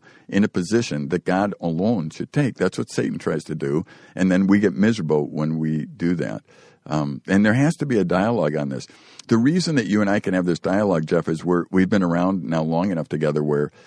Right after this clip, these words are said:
if I said something, you're like, "Well, Jeff, you're not," you know, if you came and said, "I was feeling not needed," and I looked at you and said, "Well, you're not,"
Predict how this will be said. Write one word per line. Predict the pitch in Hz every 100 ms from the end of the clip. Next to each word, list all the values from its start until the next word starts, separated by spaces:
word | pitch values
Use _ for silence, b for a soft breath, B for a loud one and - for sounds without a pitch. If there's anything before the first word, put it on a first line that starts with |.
| b
if | 87 98
I | 110
said | 110 113 113
something, | 92 85 82
you're | 82
like, | 78 80
"Well, | 90
Jeff, | 85 113 101 104
you're |
not," | 95 90
you | 117
know, | 92
if |
you | 127
came | 123 123 95
and | -
said, | 90 -
"I | 87
was | 80
feeling | 95 87 87
not | 87
needed," | 90 98 92 76
and | 73
I | 78
looked | 85
at | 82
you |
and | 80
said, | 87
"Well, | 85
you're | 92 90
not," | 95 131 -